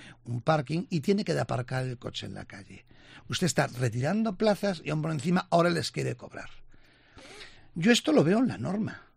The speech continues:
Entonces, pero voy a preguntar mañana. ¿Qué ha dicho ayer la alcaldesa? Que como siempre Miguel Lorenzo miente, que Miguel Lorenzo de,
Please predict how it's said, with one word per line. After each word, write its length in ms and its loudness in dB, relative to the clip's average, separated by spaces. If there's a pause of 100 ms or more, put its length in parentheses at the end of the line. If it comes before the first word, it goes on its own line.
(920)
Entonces, 400 -4
pero 240 8
voy 140 -2
a 80 -8
preguntar 420 0
mañana. 640 -4 (840)
¿Qué 140 4
ha 60 8
dicho 260 2
ayer 180 6
la 80 4
alcaldesa? 540 -2 (260)
Que 120 -18
como 200 -6
siempre 380 2
Miguel 240 -4
Lorenzo 380 0
miente, 500 -2
que 140 -16
Miguel 240 -10
Lorenzo 560 -6
de, 440 -6